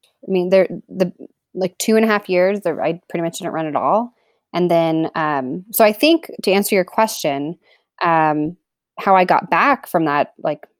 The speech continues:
pretty, um, pretty debilitating injury and was able to maintain somewhat consistent training was, um, was, like, kind of disregarding this idea that I have to run sixty, seventy mile weeks,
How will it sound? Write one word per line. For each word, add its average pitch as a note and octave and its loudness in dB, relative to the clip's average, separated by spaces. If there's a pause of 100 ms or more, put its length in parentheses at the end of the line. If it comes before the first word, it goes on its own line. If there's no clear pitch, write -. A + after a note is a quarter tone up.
(160)
pretty, E3 -2 (440)
um, C#3+ -4 (140)
pretty F3 0
debilitating D#3+ 0
injury D#3 -2 (240)
and D3 -4
was D#3 -4
able D#3 0
to - -6
maintain D3+ -4
somewhat D3+ -4
consistent - -8
training G3 -2 (380)
was, D#3 4
um, D3+ -2 (380)
was, D#3+ 4
like, D3+ 0 (440)
kind F#3 2
of E3+ 2 (760)
disregarding F3+ 4
this E3 -2
idea D#3+ 2
that D3 -2 (420)
I E3+ -4
have E3 -2
to E3 -2
run D3+ -2
sixty, - -6
seventy D3+ -4
mile C3 -4
weeks, F3+ -4